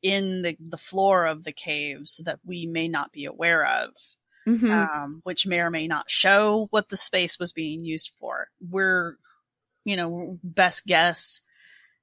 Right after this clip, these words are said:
Speaker 1: if it's a, if it's an easy to get into space that provides shelter and, and keeps you safe from harm, then yeah, you would, you might think that that would be a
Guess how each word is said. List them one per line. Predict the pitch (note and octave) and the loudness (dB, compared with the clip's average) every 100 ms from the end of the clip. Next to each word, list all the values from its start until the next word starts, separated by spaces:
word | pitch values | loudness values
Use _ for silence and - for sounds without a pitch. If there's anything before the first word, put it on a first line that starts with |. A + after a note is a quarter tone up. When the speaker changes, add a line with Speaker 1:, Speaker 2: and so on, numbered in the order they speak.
| _ - | _ -4
Speaker 1:
if | G3+ F#3 | -2 -2
it's | - | -2
a, | F#3 F3+ | -2 -4
if | F#3 - | -6 -6
it's | - | -6
an | F3 | -4
easy | A3 A#3 A#3+ | 0 2 2
to | G#3+ | 2
get | F#3+ F#3 | 2 2
into | F3+ - F3 | 0 0 4
space | - F#3 F3+ E3+ - | 4 4 2 0 -2
that | D#3 - | -2 -4
provides | F3+ D3 D#3 D#3+ D3+ | -6 -2 0 2 2
shelter | - D#3 D#3 - D#3 D3 - | 2 0 -2 -6 -6 -6 -8
and, | C#3+ C#3+ | -8 -8
and | - D3+ - | -8 -10 -6
keeps | - E3+ - | -6 0 0
you | D3 | 2
safe | - D3+ D3 | 0 0 -4
from | - C#3+ | -8 -8
harm, | C3+ E3 D#3+ D3+ D3 - _ _ _ _ | -2 2 4 2 -2 -8 _ _ _ _
then | F#3+ F3 | -4 -2
yeah, | F3+ F#3+ F#3 F#3 | 2 4 6 4
you | F#3 G#3 G#3+ | 2 -2 -2
would, | B3+ - - | -2 -4 -8
you | G3 | -4
might | G3 F#3+ F3 F#3 | 0 4 4 2
think | - - F3 E3 | -4 -2 -2 -2
that | - D#3 | -4 -2
that | E3 | 0
would | E3+ | -2
be | E3+ | -4
a | D#3+ | -4